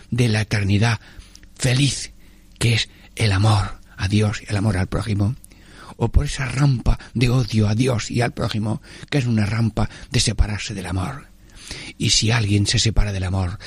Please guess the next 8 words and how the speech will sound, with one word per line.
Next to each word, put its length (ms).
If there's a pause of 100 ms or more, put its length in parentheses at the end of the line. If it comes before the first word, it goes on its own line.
(160)
de 80
un 120
modo 220
voluntario, 840 (1000)
¿será 380
eso 380 (180)
después 460
eterno 600